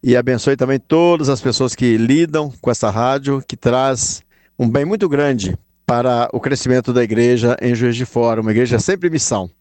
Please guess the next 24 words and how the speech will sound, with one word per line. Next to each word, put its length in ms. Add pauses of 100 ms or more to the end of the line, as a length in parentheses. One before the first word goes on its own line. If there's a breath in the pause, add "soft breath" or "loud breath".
(180)
Deus 220
abençoe 420
também 380
todos 280
os 200
ouvintes, 580
aqueles 320
que 140
são 180
colaboradores, 1080 (180 soft breath)
diretos 560
e 40
indiretos, 680 (340 soft breath)
e 60
que 80
faz 280
com 160
que 460
esta 260
comunicação 600
não 100
se 140
canse 300
jamais. 800